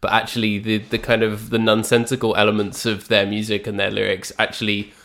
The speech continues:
they hang together in a way that is really kind of just seems to be reacting against all culture,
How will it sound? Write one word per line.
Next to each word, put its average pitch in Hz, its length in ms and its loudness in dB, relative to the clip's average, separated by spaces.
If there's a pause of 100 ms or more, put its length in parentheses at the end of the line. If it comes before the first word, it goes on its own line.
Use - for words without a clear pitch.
(160)
they 107 120 2
hang 139 360 2
together 120 640 0
in 107 100 0
a 101 80 2
way 104 220 2
that 107 300 0
is 107 300 -2
really 110 440 0
kind 104 260 -4
of 104 140 -4
just 117 200 -4
seems 110 220 -4
to 110 60 -12
be 107 120 -4
reacting 104 560 -4
against 104 600 -8 (360)
all 117 220 2
culture, 110 540 0